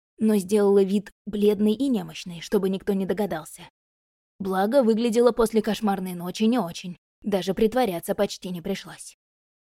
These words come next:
Донарину я увидела только в столовой и даже пошла ей навстречу. Но соседка очень быстро испарилась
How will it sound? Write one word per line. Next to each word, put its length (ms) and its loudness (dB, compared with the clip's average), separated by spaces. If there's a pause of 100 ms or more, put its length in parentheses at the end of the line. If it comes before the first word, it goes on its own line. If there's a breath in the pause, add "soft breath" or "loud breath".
(840)
Донарину 480 2
я 200 2
увидела 420 4
только 280 0
в 40 -14
столовой 520 -8 (180)
и 60 -4
даже 220 -6
пошла 280 -2
ей 180 2
навстречу. 500 -6 (440)
Но 220 0
соседка 500 0
очень 380 2
быстро 340 -2
испарилась 640 -2